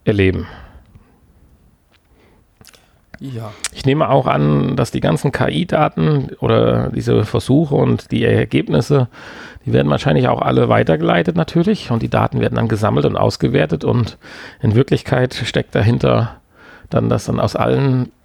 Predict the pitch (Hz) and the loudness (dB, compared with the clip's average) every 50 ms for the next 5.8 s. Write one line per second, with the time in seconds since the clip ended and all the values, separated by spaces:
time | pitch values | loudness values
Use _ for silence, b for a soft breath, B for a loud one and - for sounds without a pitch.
0 | _ _ _ _ _ _ _ _ - - - - 143 170 151 160 151 135 127 - | _ _ _ _ _ _ _ _ -10 -8 -2 0 0 2 2 2 2 0 0 -2
1 | 135 131 - 123 120 - 160 190 - - 131 110 - 110 104 104 101 110 117 120 | -4 -2 0 0 0 0 0 -2 0 0 0 0 2 2 2 2 2 2 2 2
2 | 143 170 185 - - - - - 107 101 107 107 123 156 147 139 143 143 139 135 | 2 0 0 -4 -6 -6 -2 0 2 2 4 4 2 4 4 4 4 4 2 2
3 | 143 147 147 143 - - 127 113 113 120 120 113 107 - - 117 117 113 - - | 0 0 0 -2 -2 -2 -2 0 2 2 2 2 0 0 0 -2 -2 -2 -4 -8
4 | - - 120 139 139 135 127 127 123 120 120 120 - 139 143 139 131 120 113 - | -8 -2 2 2 2 2 2 0 2 2 0 0 0 0 2 2 2 0 0 -2
5 | 131 127 123 110 - 196 180 123 104 - - - 123 151 180 | -2 0 0 2 2 2 2 2 2 2 0 -2 -2 -2 -4